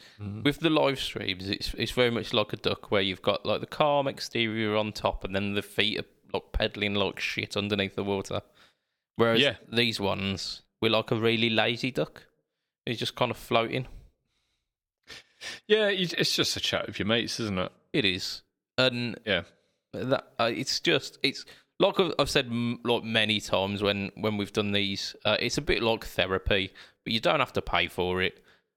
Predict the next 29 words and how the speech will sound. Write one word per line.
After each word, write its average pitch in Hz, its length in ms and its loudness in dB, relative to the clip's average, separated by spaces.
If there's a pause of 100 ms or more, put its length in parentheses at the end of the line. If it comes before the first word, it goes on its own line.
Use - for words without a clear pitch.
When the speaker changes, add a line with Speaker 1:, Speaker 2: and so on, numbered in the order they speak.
(120)
Speaker 2:
um, 98 540 4 (800)
and 110 460 2 (100)
it's - 240 -4
just, - 480 -2 (1040)
it's - 120 -8
just - 280 -4 (200)
nice 113 540 2
and 101 220 -2
simple 95 600 -2
and 92 120 -4
relaxing. 95 540 -2 (340)
And, 127 100 -2 (340)
and 120 100 -2
hopefully 143 580 -2
you 107 160 -2
guys 117 360 2
who 107 100 2
are 104 60 2
listening 98 400 -4
as 98 120 -6
well, 92 300 -2 (300)
guys 170 320 2
and 113 240 0
girls, 85 500 -6 (880)
feel 165 160 4
that 95 240 0
too. - 200 -2
You 113 180 -6
can 117 240 -4